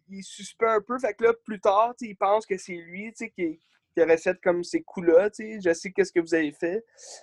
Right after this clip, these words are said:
Fait que, euh, non, le, c'est, c'est vraiment bon. Puis, tu sais, le tueur, c'est une, ils, ils viennent d'une petite ville, euh, de pêcheurs, tu sais, dans le Maryland, je pense. Puis, euh,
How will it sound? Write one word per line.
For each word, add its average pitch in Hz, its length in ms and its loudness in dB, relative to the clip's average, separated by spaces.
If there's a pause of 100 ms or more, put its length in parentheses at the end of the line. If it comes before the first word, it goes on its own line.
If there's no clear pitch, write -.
(120)
Fait 160 140 2
que, 175 120 4
euh, 147 240 6 (1040)
non, 175 200 8
le, 160 380 4 (220)
c'est, - 200 -20
c'est 190 160 2
vraiment 208 380 4
bon. 196 160 4
Puis, - 120 -18
tu 247 80 -6
sais, 240 60 -4
le 196 60 -12
tueur, 214 500 0 (460)
c'est - 180 -10
une, 226 200 -10 (120)
ils, 202 160 -14
ils 208 100 -10
viennent 247 260 2
d'une 208 280 -4
petite 180 220 -20
ville, 240 420 -2
euh, 175 160 6
de 170 140 4
pêcheurs, 175 760 2
tu 180 120 -6
sais, 202 160 -8 (540)
dans 170 120 2
le 170 60 -4
Maryland, 170 500 -4
je 233 60 -18
pense. 247 320 -8 (100)
Puis, 214 340 -6
euh, 165 200 0